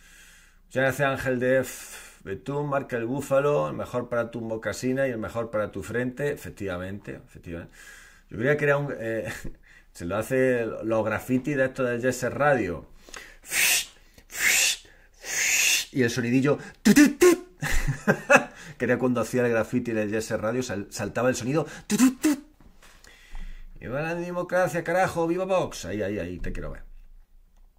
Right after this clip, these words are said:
<laughs> Ronald Guapo, a mí me encanta el pollo de la bandera.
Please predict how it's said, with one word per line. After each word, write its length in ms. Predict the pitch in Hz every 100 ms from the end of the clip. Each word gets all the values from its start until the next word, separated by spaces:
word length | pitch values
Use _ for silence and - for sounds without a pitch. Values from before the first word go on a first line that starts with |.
| - -
<laughs> 1200 | - - - - - _ - - - - - -
Ronald 240 | 127 131
Guapo, 280 | 143 151 131
a 160 | 120 135
mí 100 | 175
me 100 | 180
encanta 280 | 160 165
el 100 | 160
pollo 200 | - 160
de 60 | 165
la 60 | 147
bandera. 720 | 131 139 165 139 92 69